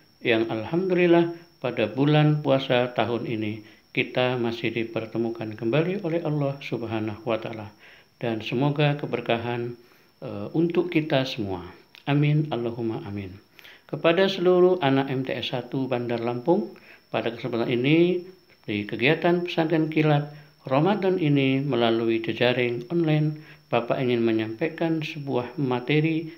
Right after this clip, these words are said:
terkait dengan Khulafaur Rasyidin. Dan Khulafaur Rasyidin ini ada empat. Dan yang ingin Bapak titik beratkan adalah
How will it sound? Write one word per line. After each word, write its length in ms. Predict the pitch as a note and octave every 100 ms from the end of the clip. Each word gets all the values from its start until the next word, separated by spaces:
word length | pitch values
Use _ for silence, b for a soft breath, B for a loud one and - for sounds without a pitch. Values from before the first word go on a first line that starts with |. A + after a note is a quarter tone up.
| -
terkait 480 | C3+ B2 C3 B2 B2
dengan 400 | A#2 A2+ A2 A2 - - -
Khulafaur 720 | B2+ A2+ A2 - B2+ - B2+ -
Rasyidin. 480 | G#2+ - G#2+ G2 F#2 - B B B B _ -
Dan 560 | B2 B2+ B2 B2 B2 - _
Khulafaur 480 | - C3 C3+ - G3
Rasyidin 320 | F3+ D#3+ D#3+
ini 480 | D#3+ D3 C#3+ C#3+ C3+
ada 240 | B2 C3+
empat. 400 | A#2 A2 G#2 F#2+ - b b b
Dan 240 | - A2+ G#2+
yang 160 | G#2+
ingin 320 | A#2+ F#3+ F#3+ F#3+
Bapak 320 | E3 D3+ D#3+
titik 240 | D3+ D3+
beratkan 480 | C3 C3 - B2 -
adalah 400 | A#2 A2+ A2+